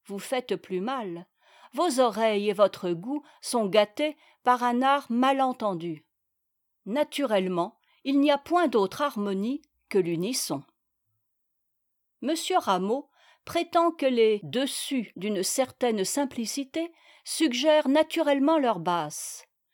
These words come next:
et qu'un homme ayant l'oreille juste et non exercée entonnera naturellement cette basse. C'est là un préjugé de musicien démenti par toute expérience.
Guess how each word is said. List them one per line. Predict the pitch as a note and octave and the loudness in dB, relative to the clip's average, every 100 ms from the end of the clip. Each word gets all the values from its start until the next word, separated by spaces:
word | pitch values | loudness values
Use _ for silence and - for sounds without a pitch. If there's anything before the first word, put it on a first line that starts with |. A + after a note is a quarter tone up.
| _ _ | _ _
et | - F3 | -4 -2
qu'un | G3 E3+ G#3 | 0 0 2
homme | B3+ G3+ | 2 2
ayant | F3 F3+ | 2 2
l'oreille | F#3+ A3 G#3 F#3+ F3+ F3 | 2 2 4 4 2 0
juste | D4+ F4 - - - _ | -2 -4 -8 -16 -20 _
et | F#3+ | 0
non | G#3 D4 B3+ | 2 4 2
exercée | G#3+ F3+ F#3 - - E4+ - _ - | 0 0 0 0 -4 -4 -6 _ 0
entonnera | E4 F4 E4+ F4 D4+ A#3+ | 0 2 4 4 4 4
naturellement | D4 E4 E4 D4 C4+ C4 D4+ E4+ | 4 2 0 2 2 4 2 2
cette | C#4+ C#4 G#3+ | 0 0 -2
basse. | D#3+ C#3+ D#3+ - - - _ _ _ _ _ _ _ _ _ _ | -2 -4 -6 -12 -14 -16 _ _ _ _ _ _ _ _ _ _
C'est | - E4 | -4 0
là | E4 F#4 | 2 2
un | C#4 | 0
préjugé | C4+ D4+ C4+ C#4 C4 E4 | 0 -4 -2 -2 -2 -2
de | B3+ | 0
musicien | A#3 B3+ B3 A#3 A3 - C#4+ D#4+ - _ _ | 2 2 0 -4 -6 -4 -4 -4 -8 _ _
démenti | E3+ D#4+ D#4+ D#4+ D#4 D#4 E4+ E4 - _ _ | -2 2 6 6 4 2 0 0 -4 _ _
par | C4 - | -2 0
toute | - F#4 E4+ | 0 2 2
expérience. | - - G#3+ F3+ D#3+ C3+ E3+ - | -2 -4 -4 -2 -6 -6 -10 -12